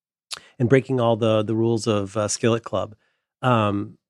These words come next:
but on the other hand, uh, when you decide to start over, you need to take all of that off, all, take all that all the way down. And there are many, many videos about this. The one that I followed that worked out pretty well was,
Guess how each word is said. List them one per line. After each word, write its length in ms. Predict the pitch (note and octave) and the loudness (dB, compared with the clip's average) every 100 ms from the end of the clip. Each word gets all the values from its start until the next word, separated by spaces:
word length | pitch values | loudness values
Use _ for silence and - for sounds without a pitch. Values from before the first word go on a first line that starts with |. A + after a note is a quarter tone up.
| _ A#2+ | _ -4
but 160 | E3+ | 0
on 120 | D3 C#3 | 2 2
the 100 | E3 | 0
other 180 | B3 | 0
hand, 580 | C4 E3+ A#2 A2 A2+ A2+ _ _ _ - | 0 2 2 2 0 -2 _ _ _ -4
uh, 540 | B2+ A#2+ A2 G#2 G2+ - _ _ _ _ _ | 0 2 2 0 -4 -10 _ _ _ _ _
when 340 | C3 C3+ E3+ E3 | -10 -2 0 0
you 140 | D3 | -4
decide 540 | B2+ A#2+ - F3+ F#3+ - | -6 -4 -2 2 2 0
to 80 | |
start 360 | A#2+ - G#2 G2+ | -6 -2 -2 0
over, 500 | D#3+ C4 D#3+ G2 F#2 _ _ | 2 0 0 -6 -8 _ _
you 120 | D3 | -2
need 120 | G#3 - | 0 0
to 60 | |
take 220 | A2+ - | -4 -10
all 560 | A2 A2+ A2+ A2 A2 G2+ | -2 2 2 2 0 -4
of 60 | G2 | -6
that 160 | G2 | -8
off, 280 | G2+ F#2+ G2+ - | -8 -12 -14 0
all, 180 | A#2+ | 0
take 140 | A#2 C3+ | 0 0
all 120 | B2+ | 2
that 120 | G#2 - | 0 -2
all 600 | A2+ A2+ A2+ A2 A2 G#2 | -2 2 2 2 2 0
the 100 | G#2 | -4
way 160 | G2+ G2 | -10 -10
down. 240 | F#2+ F#2+ - _ _ _ _ - | -12 -14 -20 _ _ _ _ -4
And 140 | B2 | 2
there 140 | C3 C3 | 2 2
are 200 | A#2+ A#2+ | 2 0
many, 360 | A2 C3+ C3+ | 2 2 2
many 220 | A#2 G#2+ | 0 -2
videos 340 | F#2+ G2 G2 - | -6 -10 -12 -10
about 280 | A2+ G#2+ - | -6 -6 -6
this. 160 | G#2+ | -6
The 100 | - | -2
one 160 | C#3 E3 | 0 2
that 100 | F3+ | 2
I 120 | E3 | 0
followed 500 | E3 B2 G2+ G#2 B2 | -2 -2 0 2 0
that 100 | A#2+ | -2
worked 180 | A2+ A#2+ | -4 -4
out 120 | C#3+ | -4
pretty 200 | - D#3+ | -2 0
well 380 | E3+ G#3+ F#3+ F3+ | 0 0 2 0
was, 600 | D#3+ C3+ B2 E3+ F#3 - | 0 0 0 -2 -6 -8